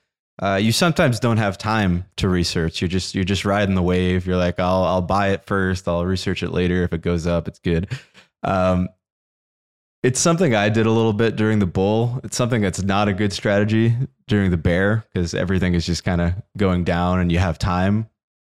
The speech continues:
to do research. Uh, having an ape fund is, uh, i-, is a good strategy if you,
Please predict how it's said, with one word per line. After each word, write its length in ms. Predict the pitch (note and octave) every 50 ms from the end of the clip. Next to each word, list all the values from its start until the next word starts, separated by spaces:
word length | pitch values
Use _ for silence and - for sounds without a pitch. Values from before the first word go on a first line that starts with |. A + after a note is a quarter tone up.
| _ _ _ _
to 80 | - A2
do 220 | G#2+ A2+ A2+ A2 A2
research. 520 | A2+ A#2 - - C3+ C3+ C#3+ C3+ - - _ _ _ _ _ _ _ _ - -
Uh, 380 | G2+ F#2+ G2 F#2+ F#2+ F#2+ - - _ -
having 260 | B2 B2+ D3 F#3 F3+
an 80 | D#3+ -
ape 260 | - A2 A#2+ A#2+ -
fund 520 | - - C#3 C3 C3+ C3+ C#3 D3 C3+ C#3 - _
is, 300 | - A2 G#2 G#2 G2 F#2+
uh, 400 | G#2 G2+ F#2+ F#2+ F#2+ F#2+ F#2+ F#2 - -
i-, 40 | -
is 300 | G#2 G#2+ - G#2 G#2 G2
a 60 | G#2+
good 160 | F2+ - G#2 F#2+
strategy 560 | - - - G2+ G2 G#2 G#2+ G#2+ A#2+ A#2 A2
if 120 | G2+ - A2
you, 240 | G#2 G2+ G2 G#2